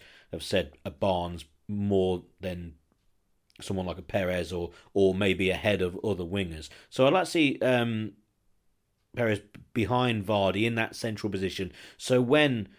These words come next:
there is an overlap, when Ricardo or Chilwell gets to the byline or when, um, a move creates an opportunity for a player to be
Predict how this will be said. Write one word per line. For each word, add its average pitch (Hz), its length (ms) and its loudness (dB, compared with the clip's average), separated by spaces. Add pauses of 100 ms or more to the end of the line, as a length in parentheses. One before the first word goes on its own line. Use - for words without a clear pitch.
(300)
there 120 160 8
is 123 120 8
an 104 80 4
overlap, 90 460 0
when 113 340 -2
Ricardo 104 480 0
or 95 140 0
Chilwell 92 520 0
gets - 300 -4
to 107 100 -4
the 92 100 -4
byline 92 460 -6
or 92 80 -8
when, 104 260 -2 (380)
um, 92 460 -6 (100)
a 113 80 -2
move 110 500 4 (760)
creates 113 380 6
an 113 60 0
opportunity 104 480 -2
for 101 160 0
a 95 60 0
player 104 240 -2
to 90 100 -10
be 98 480 0